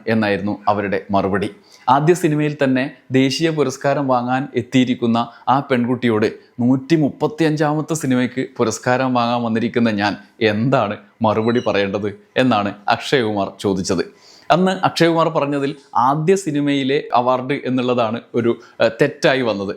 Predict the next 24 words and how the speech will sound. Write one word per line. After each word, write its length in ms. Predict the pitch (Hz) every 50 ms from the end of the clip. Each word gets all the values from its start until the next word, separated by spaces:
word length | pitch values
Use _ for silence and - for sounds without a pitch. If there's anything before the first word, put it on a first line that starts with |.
| - 135
റിപ്പോർട്ടർ 340 | 139 - 160 165 160 175 170
ടി 140 | 165 170 160
വിയുടെ 200 | 156 160 156 165
അഭിമുഖത്തിൽ 540 | 147 127 139 139 139 131 139 131 127 139 139
സുരഭി 380 | - - 127 123 120 123 139
ലക്ഷ്മി 360 | 139 139 123 - - 127 113 - - - _ -
എന്താണ് 380 | 143 156 170 170 170 165 165
സംഭവിച്ചത് 560 | 156 - 139 127 131 135 139 135 135 156 135 135
എന്ന് 180 | 127 120 131 123
പിന്നീട് 320 | 123 120 113 120 117 127
വിശദീകരിക്കുന്നുണ്ട്. 800 | 117 110 - - 110 120 123 123 113 113 95 110 101 92 87 80 - - - - - - -
ദേശീയ 340 | 135 151 160 170 - 214 202
അവാർഡ് 280 | 180 156 156 156 165 165
സ്വീകരിക്കാൻ 480 | - 160 147 143 143 139 151 147 143
പോയപ്പോൾ 360 | 131 131 127 123 - 127 123 - -
അക്ഷയകുമാർ 580 | 123 123 - - 170 170 156 147 131 123 123 - - - - _ _ -
തൊട്ടടുത്ത 540 | 151 147 151 - 170 143 131 120 - 160
സീറ്റിലാണ് 500 | 147 123 127 120 104 113 117 104 104 113 - - _ -
ഇരുന്നിരുന്നത്. 560 | 113 110 107 113 113 101 98 95 90 - - - - _ _ _ _ -
അദ്ദേഹത്തിനോട് 640 | 135 139 165 170 180 190 185 180 175 165 160 165
സംസാരിക്കാനായി 920 | 160 160 131 120 117 - 147 147 151 147 147 147 139 131 127 123 131 127 - - _ _ -
നാലുവരി 420 | 123 123 127 139 151 147 151 156
ഹിന്ദിയൊക്കെ 520 | 147 147 143 135 151 151 180 190 165 170 156
പഠിച്ചിട്ടാണ് 540 | 135 127 120 - 139 120 - 113 107 113